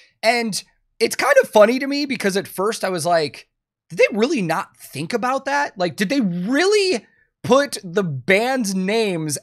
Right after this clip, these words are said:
as the i-, file images, like, not thinking somebody would see that?" And I don't wanna think that the band or their website designers are that dumb, like, but this is also the band that revealed their,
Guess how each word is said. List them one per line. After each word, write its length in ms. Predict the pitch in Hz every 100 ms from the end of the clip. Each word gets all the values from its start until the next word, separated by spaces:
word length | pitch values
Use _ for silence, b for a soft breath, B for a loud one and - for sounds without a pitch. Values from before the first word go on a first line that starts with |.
| -
as 320 | 139 185 185
the 260 | 175 165 135
i-, 100 | -
file 320 | 135 147 226 247
images, 560 | 285 294 294 320 320 226
like, 180 | 175
not 300 | 151 160 180
thinking 340 | - 214 226 185
somebody 340 | - 196 190
would 160 | 190 156
see 220 | - 190
that?" 340 | 240 269 294 b b b b b _ _ _
And 100 | -
I 120 | 330
don't 240 | 359 453 453
wanna 200 | 370 269
think 300 | - 233 -
that 160 | 208
the 80 | 170
band 420 | 139 147 156 175
or 220 | 160 143 139
their 180 | 131
website 440 | 127 123 135 147 131
designers 480 | 127 123 127 123 113
are 80 |
that 300 | 113 117 120
dumb, 340 | 110 110 139 175
like, 460 | 135 107 101 - _ 127 - _
but 380 | 311 277 202 - _ _ _ _ -
this 120 | 170
is 120 | 240
also 420 | 285 330 - 240
the 80 | 196
band 360 | 190 196 202 170
that 280 | 180 175
revealed 560 | 147 165 151 170 180 156
their, 400 | 156 151 143 131